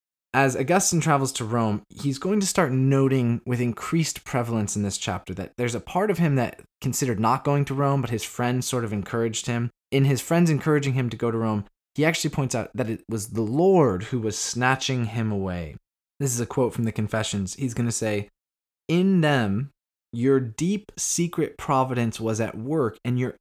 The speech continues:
ever-present mercy, and these are to be pondered and proclaimed."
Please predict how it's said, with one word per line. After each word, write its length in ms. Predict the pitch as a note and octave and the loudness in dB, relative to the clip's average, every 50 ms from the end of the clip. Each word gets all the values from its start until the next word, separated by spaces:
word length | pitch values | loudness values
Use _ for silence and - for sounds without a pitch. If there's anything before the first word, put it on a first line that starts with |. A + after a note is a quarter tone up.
| _ | _
ever-present 1000 | - C#3+ E3 E3 F3 F3+ F3+ E3 - - - - - E3 D3 D3 D3+ C#3+ A#2+ - | -4 -4 -4 -4 -4 -4 -4 -6 -6 -10 -16 -10 -6 -4 -4 -2 -2 -4 -6 -6
mercy, 840 | - G#2 A2+ A#2+ B2+ C3+ D3 C#3+ - - - G2+ F2 C#2 - B2 - _ _ _ _ _ _ _ _ _ | -6 -6 -4 -2 -2 -2 -2 -2 -2 -4 -6 -8 -10 -10 -12 -14 -16 _ _ _ _ _ _ _ _ _
and 280 | C3+ C3 B2+ B2 A#2 A#2 | -2 0 0 0 -2 0
these 520 | C3 C3+ D3 D3+ C3+ B2+ B2 A#2+ A#2 - | 0 0 2 2 2 2 2 2 0 -2
are 160 | - - A#2 - | -4 -4 -6 -6
to 160 | - - - | -6 -8 -8
be 100 | A2+ G#2+ | -8 -8
pondered 800 | G2+ - - - - A#2 A#2 B2 B2 A#2 A2+ G#2+ G2+ F#2+ F2+ - - | -8 -10 -10 -6 -4 -2 -2 -2 -2 -2 -2 -2 -2 -2 -4 -6 -6
and 200 | - G#2 G2+ G2 | -4 -4 -4 -4
proclaimed." 760 | - - G2 F#2 - - - G#2+ G#2+ G2 F2+ D#2 - - - | -4 -6 -8 -8 -8 -6 -4 -2 -2 -2 -2 -4 -8 -10 -14